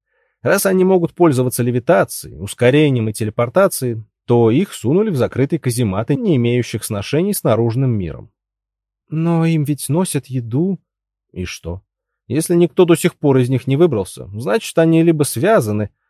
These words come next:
либо прикованы». Это мне повезло, что Алексей оказался для охранников своеобразным сюрпризом, имеющим ещё неосознанную способность парить в пространстве. Он взлетел к решётке, выломал её, выбрался из каменного колодца,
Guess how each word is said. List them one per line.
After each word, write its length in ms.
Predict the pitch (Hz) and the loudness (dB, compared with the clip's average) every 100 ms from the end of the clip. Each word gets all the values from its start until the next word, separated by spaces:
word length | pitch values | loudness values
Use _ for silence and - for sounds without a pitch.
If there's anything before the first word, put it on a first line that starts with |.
| _ _ - | _ _ -6
либо 240 | 135 147 | -2 -2
прикованы». 680 | - 107 - 104 107 82 80 _ _ _ _ _ _ - | -2 -6 -4 -2 -2 -8 -12 _ _ _ _ _ _ -6
Это 260 | 170 160 | -2 2
мне 180 | 127 165 | 2 2
повезло, 380 | 175 104 104 113 | 2 0 0 -2
что 220 | - 107 | 0 0
Алексей 360 | 107 127 - 98 | 0 0 -2 -2
оказался 460 | - 101 107 - | -2 0 -2 -4
для 160 | 92 107 | -4 -4
охранников 500 | - 120 101 98 104 | 0 0 0 -6 -6
своеобразным 680 | 113 113 113 107 95 92 87 | 0 0 2 2 0 -6 -8
сюрпризом, 640 | - 143 110 101 78 69 - _ _ | -2 -2 0 -6 -8 -14 -20 _ _
имеющим 480 | - 185 139 123 127 | -2 0 2 0 -2
ещё 220 | 127 - | -2 0
неосознанную 640 | 127 135 151 147 98 87 92 | 0 2 2 2 0 -2 -8
способность 580 | - 107 - 104 104 - | -4 -4 -2 -2 -4 -2
парить 280 | 117 127 - | 0 0 -2
в 20 | |
пространстве. 760 | 123 117 - - - - - _ _ _ _ _ - | -4 -4 -8 -14 -14 -18 -20 _ _ _ _ _ -2
Он 180 | 196 | 0
взлетел 460 | 143 110 123 - 113 | 2 0 0 0 -2
к 60 | 123 | 0
решётке, 640 | 135 - 202 - 143 135 | -2 0 -2 -2 -6 -6
выломал 520 | - 98 180 185 175 170 | -4 4 6 6 4 2
её, 300 | 160 160 156 | 0 -2 -4
выбрался 600 | 104 123 131 120 113 110 | 0 2 4 4 2 -4
из 100 | - | -4
каменного 420 | 117 107 110 113 | -2 0 -2 -4
колодца, 640 | - 147 202 - - 175 | 0 0 0 -6 -10 -10